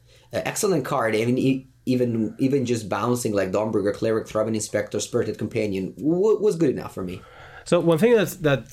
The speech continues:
Speaker 2: is, like, very remarkable for me is, uh, why three Expedition maps?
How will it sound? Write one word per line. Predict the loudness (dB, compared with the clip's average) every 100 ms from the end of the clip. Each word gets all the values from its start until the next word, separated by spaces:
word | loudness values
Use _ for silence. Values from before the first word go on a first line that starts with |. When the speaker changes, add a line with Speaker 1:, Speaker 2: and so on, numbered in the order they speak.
| -6
Speaker 2:
is, | -4 -2 -6 -6
like, | -6 0
very | 2 2
remarkable | 0 0 0 0 0
for | 0
me | 0 0 0
is, | -2 -2
uh, | 0 -2 -6 -10 _ _ _
why | -4 0 4 2
three | 2 2 2
Expedition | 2 -2 0 0 0
maps? | -2 -6 -12 -12